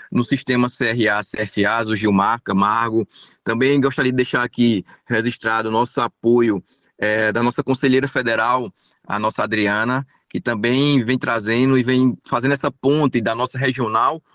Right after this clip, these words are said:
com o Conselho Federal. Então, assim, o Conselho Federal tá de portas abertas sempre que, quando precisamos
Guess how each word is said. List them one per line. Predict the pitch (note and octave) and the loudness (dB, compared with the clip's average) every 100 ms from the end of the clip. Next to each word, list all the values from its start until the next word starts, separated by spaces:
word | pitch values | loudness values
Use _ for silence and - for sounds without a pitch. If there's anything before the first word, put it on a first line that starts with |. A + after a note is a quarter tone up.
| - _ | -20 _
com | C#3 | 0
o | C#3 | 2
Conselho | D#3 - D3+ | 0 0 -2
Federal. | - D#3 F3+ A#2 F#2+ _ - - - | 0 -2 0 -2 -4 _ -20 -20 -8
Então, | C3+ | -4
assim, | C#3+ A#2+ | -2 -2
o | |
Conselho | G#2+ C3+ D3+ | -2 -2 -2
Federal | C#3+ C#3+ C3 C3 C#3+ D3+ C3 | -2 -2 0 0 2 0 -2
tá | C3+ | -4
de | C3 | -4
portas | C3 C#3+ D3 C3 | -4 -4 -2 -2
abertas | B2+ G2+ A2 C3 B2 | -2 -2 -2 -2 -6
sempre | - C#3+ D3 E3+ D3+ | -4 -2 0 0 -2
que, | C#3 B2 | -2 -4
quando | - - B2+ A#2+ | -4 -2 0 0
precisamos | - A#2 B2 G#2 G#2 G2 - | -2 -2 -2 -2 0 0 -4